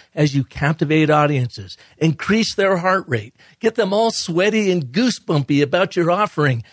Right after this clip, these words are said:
and ultimately excite them to action. And it all starts with the and, but, therefore, agile narrative framework at business of story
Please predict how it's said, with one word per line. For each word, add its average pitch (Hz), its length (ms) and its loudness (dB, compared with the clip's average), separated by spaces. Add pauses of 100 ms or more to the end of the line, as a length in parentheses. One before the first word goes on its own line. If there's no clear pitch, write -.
(140)
and 147 200 -2 (200)
ultimately 147 720 -4 (200)
excite - 580 -2
them 170 280 0 (220)
to - 180 -2
action. 139 420 -2 (520)
And 127 100 0
it 131 160 0
all 190 240 4
starts 151 600 -2
with 135 200 -6
the 147 220 -6
and, 160 480 -4
but, 143 320 2
therefore, 139 640 2
agile 156 420 0
narrative 151 380 2
framework 139 540 0 (340)
at 117 240 -8
business 165 380 0
of 190 80 0
story 135 580 0